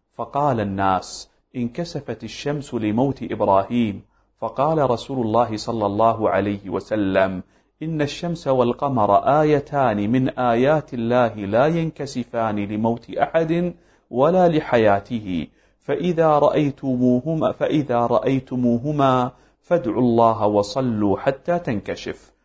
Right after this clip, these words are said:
متفق عليه. وفي رواية للبخاري: حتى تنجلي. وللبخاري من حديث أبي بكرة رضي الله عنه:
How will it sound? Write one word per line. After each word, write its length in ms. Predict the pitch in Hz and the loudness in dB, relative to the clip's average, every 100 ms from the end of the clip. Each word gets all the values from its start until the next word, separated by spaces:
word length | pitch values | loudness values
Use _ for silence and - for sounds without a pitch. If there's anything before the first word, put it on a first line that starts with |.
| _ - | _ -10
متفق 540 | 117 - 113 120 117 | -10 -8 -6 -4 -4
عليه. 680 | 156 165 107 92 87 - - _ _ - | -4 0 0 0 -4 -6 -20 _ _ -12
وفي 420 | 143 165 131 120 | -8 -4 0 2
رواية 400 | 113 139 160 - | 2 2 0 -2
للبخاري: 880 | 123 107 107 101 - 117 120 113 104 | -4 -2 -4 -6 -4 0 2 2 0
حتى 380 | - 160 - 104 | -2 -6 -4 -6
تنجلي. 680 | - 101 117 123 113 - - _ _ _ | -6 -6 0 0 2 -2 -6 _ _ _
وللبخاري 880 | 170 196 147 120 - 113 107 98 113 | 0 0 2 0 2 2 4 2 0
من 140 | 147 | -4
حديث 400 | - 123 127 123 - | -4 -2 0 0 -2
أبي 400 | 104 120 117 110 | -2 0 0 0
بكرة 540 | 123 139 - 101 95 - | 0 -2 -2 -4 -4 -4
رضي 520 | 73 139 143 123 113 | 0 2 4 2 2
الله 500 | 110 113 113 107 104 | 2 4 2 2 0
عنه: 280 | 131 185 | 2 2